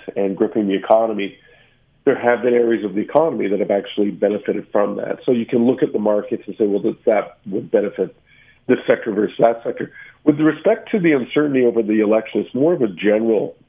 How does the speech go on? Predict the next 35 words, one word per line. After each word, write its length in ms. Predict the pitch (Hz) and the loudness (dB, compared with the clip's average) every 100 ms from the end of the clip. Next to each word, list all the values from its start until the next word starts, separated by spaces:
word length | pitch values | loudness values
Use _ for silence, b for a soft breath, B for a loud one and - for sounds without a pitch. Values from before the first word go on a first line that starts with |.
| - | -4
uh, 380 | 92 - - - _ | -2 -2 -4 -6 _
condition, 540 | - 101 98 - 98 95 | -2 0 0 -2 -2 0
and 100 | 104 | 2
therefore, 540 | 110 107 110 104 98 B B B B B - | 2 2 0 0 -2 B B B B B -2
if 220 | - - | 0 2
we 140 | 135 120 | 0 2
were 320 | 120 123 120 | 2 2 0
to 180 | 123 113 - | -2 -6 -6
see, 460 | - 113 107 107 101 - - | 0 2 2 2 0 -2 -4
uh, 360 | - - - - _ _ _ _ _ | -4 -6 -8 -12 _ _ _ _ _
the 140 | 120 117 | 0 2
results 480 | 110 98 107 104 - | 2 2 2 0 -2
of 80 | 107 | 0
this 140 | 104 - | 0 2
election 540 | 104 95 - 101 101 | 2 2 -2 -4 -4
dragged 560 | 87 101 104 101 98 - | 0 2 2 0 -2 -2
on, 520 | - 98 98 92 90 - b b b _ - | -2 0 0 -4 -8 -12 b b b _ -2
if 140 | - | 0
there 100 | 120 | 2
was 100 | 110 - | -2 -2
concerns 600 | 113 101 - 117 113 107 | -4 -4 2 2 2 0
about 240 | 98 101 - | 0 0 -2
the 60 | 92 | -6
transition 680 | - 107 98 98 95 107 | -2 -2 0 -4 -2 0
of 100 | 98 | 0
power 460 | - 98 95 95 87 - _ | 0 0 2 0 -2 -8 _
beyond 340 | 110 104 98 95 | -2 0 2 0
the 60 | 95 | 2
election, 540 | 127 147 110 92 82 B B B B B - | 2 0 -4 -4 -6 B B B B B 2
um, 500 | 104 101 104 90 - | 2 2 -2 -6 -4
that 220 | 120 131 123 | 2 4 4
would 120 | - | -2
probably 420 | 123 113 101 110 | 2 0 2 -2
be 200 | 95 104 | 0 2
negative 380 | 101 95 101 | 2 2 0